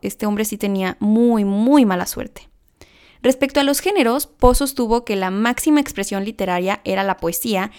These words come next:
y a ella dedicó sus mayores esfuerzos. Sin embargo, sus poemas no fueron bien recibidos en la crítica estadounidense. No obstante, la genialidad y originalidad de sus cuentos fue lo que hizo que se le considerara como uno de los más extraordinarios cuentistas de todos los tiempos.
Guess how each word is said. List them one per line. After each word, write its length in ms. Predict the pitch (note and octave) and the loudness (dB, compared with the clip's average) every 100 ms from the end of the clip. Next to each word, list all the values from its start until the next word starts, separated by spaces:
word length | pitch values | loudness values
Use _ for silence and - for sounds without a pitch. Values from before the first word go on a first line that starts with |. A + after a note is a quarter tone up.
| - - | -20 -4
y 120 | B3 | 2
a 100 | C4 | 2
ella 180 | D4 F4 | 2 0
dedicó 500 | D#4+ A#3+ G#3+ A#3 C#4 | 0 -4 0 0 0
sus 300 | - B3+ G#3 | -2 -2 0
mayores 480 | G3 F#3 F#3+ G#3 F#3 | -2 0 -2 -2 -6
esfuerzos. 640 | - - D3+ - - - _ - | -6 -4 -4 -6 -16 -18 _ -12
Sin 280 | - A#3+ B3+ | 0 4 6
embargo, 520 | C4 D4 C4+ G#3 A3 | 8 6 4 0 -2
sus 220 | A#3 A3 | -4 -6
poemas 440 | - A3 A#3+ C4 | -2 -2 0 0
no 180 | B3+ B3+ | 0 0
fueron 400 | C4 C4+ C4+ C4+ | 0 2 4 2
bien 200 | A#3 A3 | 0 -2
recibidos 480 | A3+ A#3+ F#3+ F#3+ G3+ | -2 -4 -4 -4 -4
en 80 | G#3+ | -4
la 100 | F#3 | -4
crítica 360 | E3+ E3+ - | -4 -8 -6
estadounidense. 800 | G3 - G3 G#3 B3 D#4+ D#4+ - _ _ - _ - | -6 -2 -2 0 2 0 0 -10 _ _ -20 _ -6
No 80 | G#3+ | -4
obstante, 600 | A3 - C4+ A#3 G#3 A3+ | -4 0 0 0 -4 -4
la 120 | - F#3 | -2 -4
genialidad 640 | F3 F3+ F3+ F#3 G3 G#3+ | -2 -2 0 2 2 2
y 80 | G#3 | 0
originalidad 560 | F3 F3+ F3 E3+ E3+ F3 | -4 -4 -4 -2 -2 -2
de 80 | G#3 | -2
sus 200 | F#3+ - | -4 -4
cuentos 500 | G#3 F#3+ F3 G3+ - | -2 -2 -2 -2 -2
fue 160 | G3+ | -2
lo 140 | A3+ A3+ | -2 -2
que 100 | G3+ | -4
hizo 300 | F#3+ G#3+ G#3+ | -4 -4 -4
que 100 | G#3 | -4
se 120 | F3+ | -4
le 120 | F3 | -6
considerara 580 | F3+ F3 E3+ E3+ F3 G3 | -6 -6 -4 -4 -2 -4
como 180 | F3+ F3+ | -4 -6
uno 140 | G3 | -4
de 80 | F3+ | -4
los 240 | E3+ - | -6 -6
más 340 | G3 A3+ C4 D#4 | -2 0 0 -2
extraordinarios 640 | - G#3+ F#3 F3+ F#3 G#3+ | -6 -6 -4 -4 -6 -6
cuentistas 640 | F3+ E3+ G#3 G3+ F#3+ A3 - | -6 -6 -6 -6 -4 -4 -4
de 140 | E3+ | -8
todos 300 | - F3+ F3+ | -4 -2 -2
los 200 | F3 - | -6 -10
tiempos. 500 | C3 F2+ - - | -12 -12 -16 -20